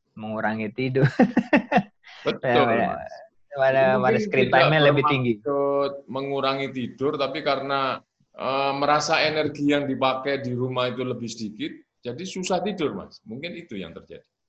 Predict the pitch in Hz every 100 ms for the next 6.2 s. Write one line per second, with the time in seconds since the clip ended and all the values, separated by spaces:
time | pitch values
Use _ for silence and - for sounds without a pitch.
0 | _ _ _ _ - 139 127 127 117 104
1 | 101 104 107 123 123 - 113 110 107 113
2 | 113 117 113 104 113 107 113 107 107 110
3 | 104 139 127 113 113 156 143 127 123 139
4 | 131 143 135 - - - - - 131 131
5 | 151 127 165 147 131 127 - 123 - 139
6 | 147